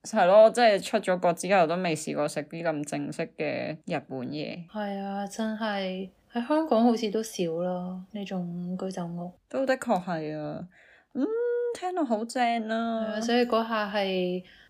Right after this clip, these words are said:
Speaker 2: 喺倫敦，但係好似身處日本嘅居酒屋咁樣，聽住周圍都講緊日文。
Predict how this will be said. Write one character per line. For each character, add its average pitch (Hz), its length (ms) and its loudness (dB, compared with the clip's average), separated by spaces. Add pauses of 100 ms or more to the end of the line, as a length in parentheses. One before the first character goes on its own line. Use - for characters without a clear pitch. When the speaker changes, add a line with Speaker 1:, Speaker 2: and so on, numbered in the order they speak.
(100)
Speaker 2:
喺 226 140 0
倫 180 260 2
敦， 226 220 2
但 190 220 2
係 180 40 0
好 196 120 -2
似 220 100 -2
身 220 340 -2
處 - 180 -6
日 180 640 -6 (100)
本 185 460 -6
嘅 214 100 -6
居 214 180 0
酒 202 160 -2
屋 196 40 -2 (100)
咁 202 220 -4
樣， 202 100 -4
聽 214 240 0
住 202 80 0
周 214 160 -2
圍 196 160 -2
都 202 160 -2
講 202 160 -4
緊 214 140 0
日 214 180 -2
文。 185 300 -4